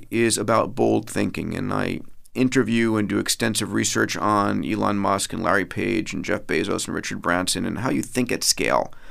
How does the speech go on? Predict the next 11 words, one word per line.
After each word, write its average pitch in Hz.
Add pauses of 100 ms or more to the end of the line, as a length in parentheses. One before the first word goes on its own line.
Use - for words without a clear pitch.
(460)
And 110 (100)
it's 127
the 131
realization 131
that -
the 120
majority 135
of 175
the 131
world 107
is 107